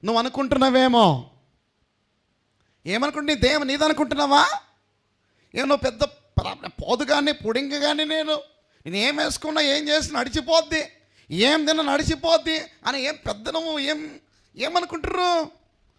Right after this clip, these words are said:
ఈ దినంలో యవనస్తులు, యంగ్‌స్టర్స్ రోడ్ల పైన తిరుగుతుంటారు, తన్నదనాలకుండా తాగుతూ, పోరాడి పొరలాడి. ఆడేమనుకుంటాడో తెలియదు వాని బాడీ ఎవరిదో అని.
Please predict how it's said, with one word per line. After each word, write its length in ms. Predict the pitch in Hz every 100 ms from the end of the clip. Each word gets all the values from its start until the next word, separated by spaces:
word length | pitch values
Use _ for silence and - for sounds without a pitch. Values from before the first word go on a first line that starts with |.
| _ _
ఈ 60 | 214
దినంలో 300 | 233 330 339
యవనస్తులు, 560 | 285 311 339 311 320
యంగ్‌స్టర్స్ 580 | 277 262 302 349 349 -
రోడ్ల 420 | 330 294 277 311
పైన 200 | 330 330
తిరుగుతుంటారు, 840 | 294 302 339 330 302 208 139 - _ _ _ _ _ _ -
తన్నదనాలకుండా 640 | 285 339 339 330 311 294
తాగుతూ, 680 | 269 - - 330 349 311 190 123 - _ _ -
పోరాడి 360 | 277 330 330 311
పొరలాడి. 760 | - 247 330 349 320 226 143 - _ _ _ _ _ _ _ -
ఆడేమనుకుంటాడో 680 | 214 269 359 349 349 349 339
తెలియదు 300 | 320 339 339
వాని 180 | 311
బాడీ 360 | 269 220 269 349
ఎవరిదో 360 | 330 302 330 339
అని. 460 | 339 269 151 -